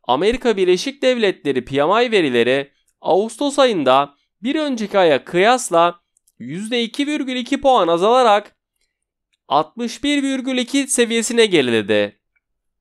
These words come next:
Son dört ayın en düşük seviyesine inen endekste Temmuz ayında altmış üç virgül dört seviyesinden gerçekleşmişti. Afgan mültecilerle ilgili de diplomasi trafiği devam ederken,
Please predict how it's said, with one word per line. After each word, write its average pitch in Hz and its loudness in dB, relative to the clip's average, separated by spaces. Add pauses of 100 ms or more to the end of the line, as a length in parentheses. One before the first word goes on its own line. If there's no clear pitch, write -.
(440)
Son 220 2
dört 240 4
ayın 254 2
en 240 2
düşük 254 -10
seviyesine 220 -2
inen 175 0
endekste 165 0 (340)
Temmuz 208 -2
ayında 143 2 (200)
altmış 233 -4
üç 285 -6
virgül 254 -6
dört 277 0
seviyesinden 202 -2
gerçekleşmişti. 113 -4 (1000)
Afgan 202 0
mültecilerle 269 -2
ilgili 214 -4
de 160 0
diplomasi 233 0
trafiği 240 0
devam 190 4
ederken, 190 2